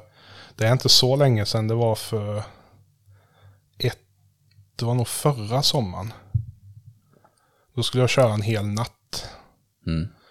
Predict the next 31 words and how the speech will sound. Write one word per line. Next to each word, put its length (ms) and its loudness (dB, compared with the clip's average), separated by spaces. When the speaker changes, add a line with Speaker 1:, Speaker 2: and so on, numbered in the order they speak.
Speaker 1:
Eh, 600 -10
och 280 -12
var 120 2
ute, 280 0
det 80 -2
skulle 180 0
vara 100 -2
helt 340 -4
vindstilla 520 0
på 100 0
natten, 400 -8
liksom, 280 -6
så 80 -8
här, 320 -2
rätt 180 0
stor 400 0
sjö. 260 -4
Och, 420 -6
eh, 180 -4
precis 680 2
när 100 -2
det 60 -2
börjar 140 -4
skymma 420 -6
så 100 -4
man 100 -2
knappt 240 -8
ser, 320 0
liksom, 320 -8
land 360 0
längre, 340 -4